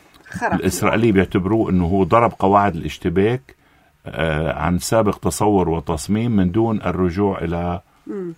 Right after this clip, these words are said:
Speaker 2: قواعد الاشتباك. لذلك إسرائيل اليوم ما عاد فيها تأمن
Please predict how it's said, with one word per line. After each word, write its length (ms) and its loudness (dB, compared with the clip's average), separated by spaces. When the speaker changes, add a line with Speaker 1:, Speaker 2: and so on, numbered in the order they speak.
Speaker 2:
قواعد 360 2
الاشتباك. 540 -10
لذلك 400 6
إسرائيل 480 0
اليوم 380 2
ما 140 2
عاد 180 -2
فيها 540 2
تأمن 540 2